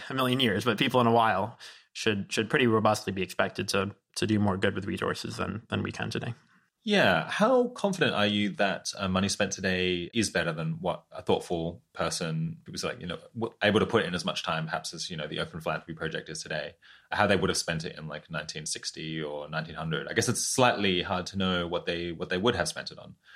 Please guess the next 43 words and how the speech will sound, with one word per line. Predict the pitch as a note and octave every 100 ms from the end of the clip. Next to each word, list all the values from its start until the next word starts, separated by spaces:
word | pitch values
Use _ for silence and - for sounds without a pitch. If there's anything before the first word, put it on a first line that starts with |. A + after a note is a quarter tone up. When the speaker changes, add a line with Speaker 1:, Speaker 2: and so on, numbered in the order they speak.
| -
Speaker 2:
It's | -
possible | D3+ C3 A2
that | F2+ E2
they |
might | E2+ E2+
have | E2+
done | E2
something, | - D#2+ E2 E2+
you |
know, | D#2+
really | F#2 F#2+
impressive | F#2+ A#2+ G2+ -
to |
do | E2
with, | D#2+ _ _
you | D#2
know, | -
nuclear | F2+ E2 E2+
weapons | A#2 D#3+ C#3+ G2+ F2+ E2
or | D#2+ D2+ D#2+ - - _ E2
doing | F2+ D#2+
research | D3 - - -
into | E2+
what | F2 E2
things | G2 F2 E2
are, | D#2 D#2 -
are |
most | E2+ D#2+
important. | E2 D#2+ D#2+ D#2+ - _ _ _ _ -
Speaker 1:
Yeah, | G#3+ G3+
I | D3+ D3+
agree. | D3 D#3+
It's | -
ambiguous. | B2+ A2+ A2+ F#2 G#2 - -
I | G#2+
guess | G#2+
I | G#2+
can | G#2
just | G#2 G2 -
report | G#2 G#2 G2+ - _
my | - G#2+
intuition | G#2 G#2 G#2 -
on, | F#2+ F2+ F2+